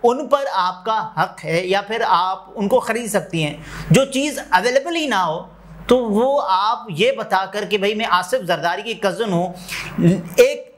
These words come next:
चीज़ ये भी पाकिस्तान में बड़ी आम हुई है गुज़श्ता कुछ दिनों से, लोगों ने ये बावर करवाने की कोशिश की कि "मैं फ़लाँ बंदे का बेटा हूँ, देखो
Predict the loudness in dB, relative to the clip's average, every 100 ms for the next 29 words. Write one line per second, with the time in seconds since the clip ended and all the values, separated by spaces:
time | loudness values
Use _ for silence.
0 | -4 -2 2 0 0 -4 -2 0 0 0
1 | -2 -2 0 -2 -2 0 0 0 -2 -4
2 | -2 -2 -2 0 0 -2 -4 -2 0 0
3 | -2 -6 -10 -10 -6 4 6 6 2 -2
4 | -2 0 0 2 2 0 -2 -8 0 2
5 | 4 2 -2 -2 -2 -2 -2 -6 -2 -2
6 | -2 -4 -2 -2 0 -2 -2 -10 -10 0
7 | 2 2 0 -4 -8 -16 -2 0 2 0
8 | 0 0 -2 -2 -2 0 2 0